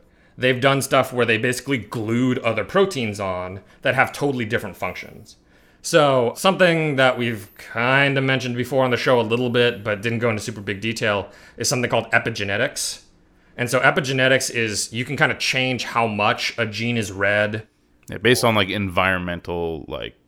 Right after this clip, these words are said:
Speaker 2: uh, effects, right?
Speaker 1: Right. You, so you can do things like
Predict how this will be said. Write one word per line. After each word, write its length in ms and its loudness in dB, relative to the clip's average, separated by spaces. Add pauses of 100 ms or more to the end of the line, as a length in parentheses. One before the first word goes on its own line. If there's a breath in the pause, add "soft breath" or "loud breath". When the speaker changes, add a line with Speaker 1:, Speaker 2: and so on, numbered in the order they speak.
Speaker 2:
uh, 140 0
effects, 540 -10
right? 100 2
Speaker 1:
Right. 220 6
You, 200 -4
so 420 2
you 120 -2
can 160 2
do 160 4
things 400 0
like 380 2